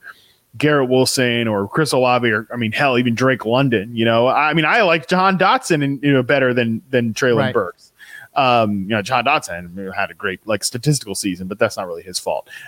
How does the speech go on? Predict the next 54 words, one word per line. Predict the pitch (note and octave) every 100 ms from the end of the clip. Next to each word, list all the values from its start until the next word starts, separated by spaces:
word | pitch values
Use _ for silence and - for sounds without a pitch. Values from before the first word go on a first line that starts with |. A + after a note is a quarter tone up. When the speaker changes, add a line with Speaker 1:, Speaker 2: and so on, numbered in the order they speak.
| -
Speaker 1:
Um, | B2 A2+ G2 F2+ E2
like, | D3+ C#3+ B2 - B2+
just | F#3+ -
Burks | F3 G#3 F#3
at | D#3+
this | F3
point, | - G#3 F3 C3+ - _ _ _ _
he's | C3+ C3+ C#3 E3
still, | - F3+ F#3+
like, | F3+
trying | - E3+
to | D3+
figure | - D3+ C#3+
out | D3 C3+ B2
how | A#2 C3
to | B2+ B2 A#2
consistently | C#3 A#2 D3+ - C3 B2+
win | A#2+ C3 A#2+
as | A2+
an | A#2
outside | A#2 A#2 - A#2 A#2
receiver. | - B2+ A#2+ A#2+ A2 - - - A#2
Um, | A#2 A2+ B2
you |
know, | A#2
he | A#2+
lost | C#3+ D3+ D3+ -
time | C#3+ C#3
in |
training | C3 D3 C#3+ C#3
camp | D3 C#3 A#2
through | - B2+
another | A#2+ A#2+ A#2
injury, | D3 E3 D3 D3+
despite | C3 - B2
the | -
fact | C3+ B2
he | A#2+
seemed | - B2+
like | A#2+
he | A2
was | G#2
having | A#2 G#2+
a |
good | F#2+ C3+
offseason. | C#3 C3+ C#3+ C#3 C3
But, | B2+ A#2+
like, | B2+ - - - - -
he | C#4+
can | E4+ F4+
do | G#3+ C4
some | - A3
things | - G3 F3 C#3
well. | G#3 A3 E3 D3